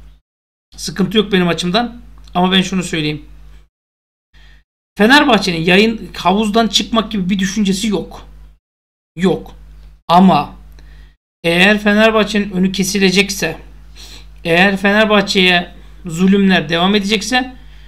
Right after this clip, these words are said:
yüzde bir milyon olarak yayından çıkmanın her türlü yolunu, formülünü arayacak. Bu bir. İki, diyelim ki lige adalet geldi, adil maçlar yönetiliyor, kimsenin hakkı yenilmiyor, yayıncı kuruluş Fenerbahçe pozisyonlarını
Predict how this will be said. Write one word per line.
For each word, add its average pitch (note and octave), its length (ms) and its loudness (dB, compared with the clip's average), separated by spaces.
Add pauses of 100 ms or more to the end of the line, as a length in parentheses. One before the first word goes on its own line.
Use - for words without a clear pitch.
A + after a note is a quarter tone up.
(260)
yüzde F#3+ 580 -2
bir A#3+ 120 2
milyon G3+ 280 2
olarak F#3 380 -2
yayından F#3 460 0
çıkmanın F#3+ 440 -2
her C4+ 260 -4
türlü G#3 240 -4
yolunu, G3+ 540 0 (320)
formülünü F#3+ 580 0
arayacak. D#3 420 -4 (720)
Bu A#3+ 100 -2
bir. G3 280 -2 (400)
İki, - 420 -2 (440)
diyelim C4+ 440 -2
ki D#4 160 0
lige C4+ 220 2
adalet B3+ 520 0
geldi, A#3 380 -2
adil F#3+ 340 -2
maçlar A3 360 0
yönetiliyor, A3 580 -2
kimsenin A3 380 -2
hakkı A3 240 -6
yenilmiyor, A3 420 0
yayıncı G#3+ 340 0
kuruluş A3 260 -4
Fenerbahçe A3 460 0
pozisyonlarını A3 800 -2